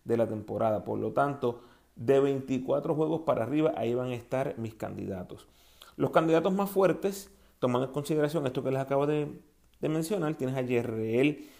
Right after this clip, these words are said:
de Jesús, segundo en puntos, segundo en tiros libres, sexto en asistencias. Tienes a Ben Moore de los Mets,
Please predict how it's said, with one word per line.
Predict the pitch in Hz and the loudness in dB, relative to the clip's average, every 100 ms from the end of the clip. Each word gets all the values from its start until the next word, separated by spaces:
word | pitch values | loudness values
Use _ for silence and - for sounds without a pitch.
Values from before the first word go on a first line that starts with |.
| - | -4
de | 135 | -2
Jesús, | 156 165 147 147 - | 0 0 -2 -2 -6
segundo | - 120 117 123 131 135 | -2 0 2 0 0 0
en | 131 | -2
puntos, | 127 156 160 160 147 | -2 -2 -4 -4 -6
segundo | 131 113 120 123 | -4 -2 -4 -4
en | 123 | -6
tiros | 123 123 120 | -2 -2 0
libres, | 127 151 139 131 131 - - _ | -2 0 0 -4 -6 -20 -20 _
sexto | - 135 127 - | -2 0 0 -2
en | 127 | -2
asistencias. | 123 123 127 - 160 160 156 127 123 - - _ - | -2 -4 -6 -2 -2 -2 -2 -2 -2 -4 -20 _ -6
Tienes | 131 127 | -2 0
a | 123 | 0
Ben | 117 123 | 0 0
Moore | 123 127 139 143 - - | 0 -2 -2 -4 -12 -6
de | 120 | -4
los | 117 120 | -2 -2
Mets, | 139 165 - | -2 -2 -6